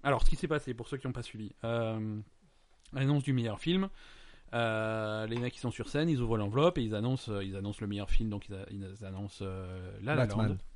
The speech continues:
Speaker 1: Ils, non, c'est La La Land qu'ils ont
Speaker 2: D'accord.
Speaker 1: Donc du coup, il y a tout le, il y a toute l'équipe qui sont montées sur scène, super, on a gagné, ils ont fait des discours de vingt minutes et tout, et puis à un moment, il y a un mec derrière qui arrive, non, non, les gars, en fait, il y a eu, on s'est trompé, vous avez perdu, euh, c'est, c'est pas vous.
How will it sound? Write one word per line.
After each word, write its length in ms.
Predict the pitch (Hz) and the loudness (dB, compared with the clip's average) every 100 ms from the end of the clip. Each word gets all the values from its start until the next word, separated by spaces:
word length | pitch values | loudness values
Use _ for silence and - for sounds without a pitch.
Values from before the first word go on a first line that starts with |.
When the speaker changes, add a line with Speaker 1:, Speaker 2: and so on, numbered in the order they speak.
| - | -10
Speaker 1:
Ils, 120 | 107 104 | -10 -6
non, 200 | 107 107 | -6 -6
c'est 140 | 110 | -6
La 140 | 123 | -4
La 120 | 117 95 | -4 -6
Land 140 | 117 | -8
qu'ils 160 | - 101 | -6 -4
ont 40 | |
Speaker 2:
D'accord. 220 | 98 110 - - - - - - - - | -2 -4 -6 -18 -20 -20 -20 -20 -8 0
Speaker 1:
Donc 100 | 131 | 2
du 100 | 135 | 10
coup, 140 | - | 10
il 60 | 147 | 12
y 20 | |
a 60 | |
tout 160 | 123 - | 12 12
le, 200 | 143 135 | 12 10
il 40 | |
y 40 | 131 | 4
a 40 | |
toute 160 | - - | 8 8
l'équipe 320 | 113 120 - | 6 -2 -4
qui 100 | 107 | -4
sont 140 | 104 | -2
montées 200 | 107 101 | -2 -2
sur 140 | 98 98 | -4 -6
scène, 220 | 117 117 | -2 -4
super, 280 | - - 113 | -4 -2 0
on 60 | |
a 80 | 101 | 0
gagné, 240 | 98 104 123 | -2 -2 -2
ils 80 | |
ont 60 | 110 | -2
fait 80 | 98 | -4
des 100 | 90 | -8
discours 300 | 90 - 101 | -10 -10 -6
de 60 | |
vingt 120 | 95 92 | -4 -4
minutes 320 | 90 113 - | -4 -6 0
et 40 | |
tout, 200 | - 170 | 8 8
et 40 | 147 | 8
puis 120 | 101 | -2
à 40 | |
un 20 | |
moment, 160 | 101 117 | -2 0
il 60 | 127 | 0
y 20 | |
a 40 | |
un 40 | 101 | -2
mec 180 | 107 | -4
derrière 240 | 104 95 98 | -4 -4 -6
qui 80 | 82 | -8
arrive, 220 | 90 117 | -6 -4
non, 180 | 127 185 | -2 -2
non, 120 | 196 | -2
les 100 | 180 | -2
gars, 160 | 165 165 | -2 -2
en 60 | |
fait, 240 | - 156 147 | 0 0 0
il 100 | 139 | -2
y 40 | |
a 40 | |
eu, 160 | 135 135 | -2 -4
on 60 | 127 | -6
s'est 120 | 120 | -8
trompé, 300 | 139 135 165 | -8 -6 -4
vous 140 | 151 | -2
avez 100 | 127 | -2
perdu, 440 | 120 131 135 151 147 | -2 -2 -2 -2 -2
euh, 360 | 117 113 107 107 104 - - _ | -2 -2 -4 -6 -10 -18 -20 _
c'est, 380 | - 104 104 101 | -10 -8 -6 -8
c'est 160 | 120 | -8
pas 100 | 117 | -6
vous. 180 | 113 120 | -4 -6